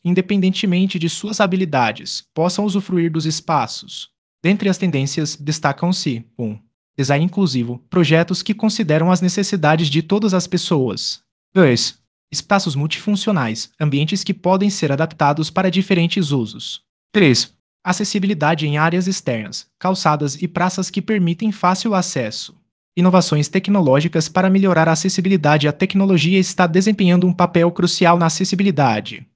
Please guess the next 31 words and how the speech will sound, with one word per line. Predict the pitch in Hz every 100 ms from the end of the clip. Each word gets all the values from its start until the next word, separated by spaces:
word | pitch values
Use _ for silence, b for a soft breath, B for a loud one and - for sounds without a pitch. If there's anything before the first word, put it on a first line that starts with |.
| _ _
Ferramentas | 143 151 165 180 190 - -
e |
dispositivos | 170 196 - 180 185 185 180 156
inovadores | 190 202 196 156 170
estão | 180 180 185
mudando | 190 151 160 170
a |
forma | - 170 180
como | 180 196
as | 151 -
pessoas | 160 - 175 175
interagem | 196 180 185 196
com | 196 196
seus | 208 185
ambientes. | 165 151 151 107 - - - - _ _ _
Algumas | 139 127 185 214
inovações | 190 190 185 - 156 151
incluem | 156 180 170 147 123 - _
tecnologia, | 170 175 202 202 196 156 196
descrição, | 190 190 180 160 190
aplicativos | 190 180 180 180 190 190
de | 190 196
navegação | 185 185 190 180 190 196
ajudam | 180 180 185
pessoas | 202 190 208 202
com | - 208
deficiência | 208 220 208 202 208 196
a |
encontrar | 170 190 202 180 170
rotas | 175 185 196 196
acessíveis. | 208 220 208 170 127 101 82 - -